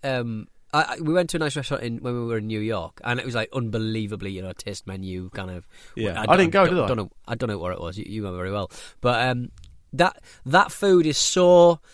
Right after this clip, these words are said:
Speaker 1: it's, like, in the top ten percent of food I've ever eaten. And, but that's, I'm forty-one. <laughs>
Speaker 2: Yeah.
Speaker 1: Like,
Speaker 2: Top
Speaker 1: that's
Speaker 2: ten percent. Dave
Speaker 1: t-,
Speaker 2: Chang's
Speaker 1: top, top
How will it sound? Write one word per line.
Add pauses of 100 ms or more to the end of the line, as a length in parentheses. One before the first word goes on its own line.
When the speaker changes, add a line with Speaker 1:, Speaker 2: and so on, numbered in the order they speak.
(140)
Speaker 1:
it's,
like,
in
the
top
ten
percent
of
food
I've
ever
eaten. (420)
And,
but
that's,
I'm
forty-one.
<laughs> (400)
Speaker 2:
Yeah.
Speaker 1:
Like, (140)
Speaker 2:
Top
Speaker 1:
that's (140)
Speaker 2:
ten
percent. (380)
Dave
Speaker 1:
t-,
Speaker 2:
Chang's
Speaker 1:
top,
top